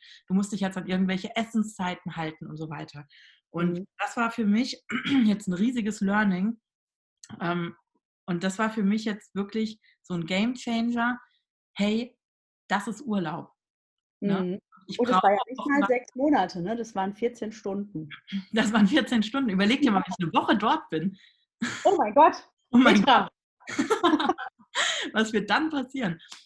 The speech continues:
Speaker 1: Und, ähm, ja, für mich war das 'ne unglaublich tolle Erfahrung und, ähm, ich freue mich jetzt schon drauf, äh, ja, wenn, wenn jetzt, wenn's 'n bisschen ruhiger wird, ha ha. Also, ich werde mir jetzt irgendwann mal, äh, dann auch wirklich Urlaub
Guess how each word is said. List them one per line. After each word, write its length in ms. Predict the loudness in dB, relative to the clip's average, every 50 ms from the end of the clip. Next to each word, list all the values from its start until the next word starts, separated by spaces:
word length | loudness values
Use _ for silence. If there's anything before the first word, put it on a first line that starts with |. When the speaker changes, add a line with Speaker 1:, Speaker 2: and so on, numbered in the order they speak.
| _ _ _
Speaker 1:
Und, 340 | -4 0 0 0 0 -2 -2 -2
ähm, 200 | 0 0 2 2
ja, 140 | 2 2 2
für 120 | 0 0
mich 220 | 0 0 0 0 0
war 120 | 0 2
das 220 | 0 -2 -4 -6
'ne 220 | -6 -6 -6 -4 -2
unglaublich 680 | -2 -4 -2 0 0 0 0 0 -2 -4 -4 -4 -6 -4
tolle 240 | -2 0 2 2 2
Erfahrung 760 | 0 -2 -4 -4 -2 0 2 2 2 0 -2 -2 -4 -6 -8 -6
und, 360 | -2 0 0 0 0 0 -2 -4
ähm, 160 | -4 -4 -4 -6
ich 180 | -8 -10 -8 _
freue 180 | 0 0 2
mich 160 | 0 0 -2
jetzt 180 | -6 -8 -8 -6
schon 160 | -4 -4 -4
drauf, 400 | -4 -2 -2 0 0 0 -2 -4 -10 -10 -6
äh, 320 | -4 -2 -2 -2 -4 -4
ja, 240 | -2 -2 -2 -2 -2 -4
wenn, 280 | -6 -4 -6 -6 -8 -10
wenn 200 | -8 -6 -4 -2
jetzt, 260 | -4 -4 -6 -12 _ _ _ _ _
wenn's 300 | -18 -14 -14 -12 -10 -10
'n 60 | -10
bisschen 180 | -10 -10 -10 -8
ruhiger 300 | -8 -6 -6 -6 -6 -6
wird, 200 | -8 -8 -8 -6
ha 120 | -8 -6 -6
ha. 160 | -6 -8 -10 -12 -16 -20 -20 -20 -10 -6
Also, 280 | -4 -4 -4 -4 -6 -8
ich 100 | -10 -6
werde 180 | -6 -4 -4 -4
mir 80 | -4
jetzt 160 | -6 -8 -8 -8
irgendwann 280 | -8 -8 -6 -6 -6
mal, 200 | -6 -6 -8 -8 -8
äh, 160 | -10 -10 -8 -10
dann 140 | -12 -12
auch 160 | -12 -10 -8 -8
wirklich 320 | -8 -6 -8 -10 -8 -6
Urlaub 240 | -4 -2 -2 -4